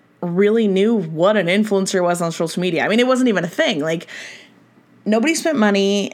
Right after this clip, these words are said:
really on Facebook 'cause you really weren't sure what you're doing. There's still a lot of people this, like, to today who have no idea what they're doing because it's just, it, it's confusing and there's so much to take in. But, like,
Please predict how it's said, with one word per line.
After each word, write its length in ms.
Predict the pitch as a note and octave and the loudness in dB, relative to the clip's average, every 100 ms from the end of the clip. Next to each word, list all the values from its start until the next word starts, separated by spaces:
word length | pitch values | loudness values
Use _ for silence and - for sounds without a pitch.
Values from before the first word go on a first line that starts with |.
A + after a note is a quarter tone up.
| - | -10
really 500 | - F3 F#3 C4 D#4+ | -6 0 2 4 4
on 140 | A3 F3+ | 2 2
Facebook 340 | F3 E3+ F#3+ | 0 0 -2
'cause 180 | G#3+ F3 | -2 -2
you 60 | F3 | 0
really 220 | A#3+ G4+ | 2 4
weren't 200 | D#4+ A3 | 2 0
sure 160 | A#3+ G#3 | 0 2
what 80 | |
you're 100 | F3+ | 0
doing. 220 | F3 A3 G#3 | 2 2 2
There's 120 | G#3+ | 2
still 220 | D#4 D4 | 2 4
a 20 | |
lot 140 | G#3 F3+ | 2 2
of 60 | |
people 240 | F#3+ F3 F3+ | 0 0 2
this, 280 | A3+ A#3 - - | 0 0 -6 -2
like, 160 | E3 | -2
to 100 | - | -2
today 340 | G3+ E3+ G3+ F3+ | -4 2 2 2
who 60 | E3 | 0
have 120 | D#3+ | 0
no 120 | D#3+ | 0
idea 160 | D#3+ D3 | 0 -2
what 80 | E3 | -2
they're 100 | E3+ | -2
doing 400 | A#3 A3+ F3 E3+ - - - _ | 0 0 -2 -6 -14 -20 -20 _
because 260 | G#3+ A3 G3 | 0 0 0
it's 160 | F#3+ | -2
just, 260 | - F#3 - - | -2 -2 -4 -4
it, 220 | F3 - | -8 -4
it's 200 | F#3 - | -4 0
confusing 420 | - G3 B3+ B3+ | -2 0 2 2
and 100 | G#3+ | 0
there's 140 | E3+ - | -2 -2
so 100 | G#3 | 0
much 220 | G#3 - | 0 -4
to 60 | |
take 280 | - F#3+ F3 | -4 -4 0
in. 220 | A3+ C#4+ | 0 2
But, 120 | G#3 - | 2 2
like, 300 | F3 D#3+ | 0 0